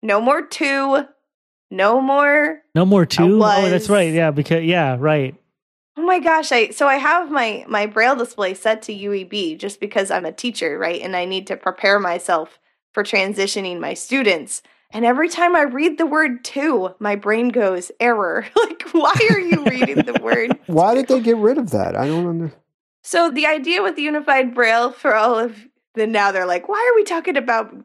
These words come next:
Speaker 1: unified Braille?" But the, the,
Speaker 2: Because
Speaker 1: the reasoning that they came up with this unified Braille code, well, there was lots of reasons, but the reason they decided to take out B L E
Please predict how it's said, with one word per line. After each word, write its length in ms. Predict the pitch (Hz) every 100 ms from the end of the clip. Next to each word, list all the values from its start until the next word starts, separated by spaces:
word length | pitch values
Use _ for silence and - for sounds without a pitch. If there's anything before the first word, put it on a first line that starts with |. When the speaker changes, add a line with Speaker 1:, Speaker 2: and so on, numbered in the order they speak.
| _ _
Speaker 1:
unified 500 | 220 233 226 214 214
Braille?" 260 | 143 131 - - - _
But 180 | 277 269
the, 120 | 262
the, 60 | 180
Speaker 2:
Because 360 | 180 170 127
Speaker 1:
the 160 | 180 269
reasoning 720 | 320 359 370 349 311 285 240 _ _ _ _
that 340 | 226 226 214 - _
they 240 | 220 240 233
came 300 | - 240 254
up 160 | 247
with 180 | 247 240
this 280 | 214 214 - -
unified 560 | 233 220 214 208 208
Braille 240 | 208 185 196
code, 400 | 196 175 175 175 _ _
well, 260 | 208 156 -
there 120 | 185
was 160 | 175 190
lots 240 | 180 185
of 100 | 202
reasons, 400 | 190 180 180 180
but 120 | - 240
the 80 |
reason 300 | 269 320 320
they 100 | 320 262
decided 440 | 254 233 240 247
to 80 | 277
take 260 | 262 220
out 220 | 214 208 202
B 160 | 190
L 200 | 220 294
E 300 | 196 170 196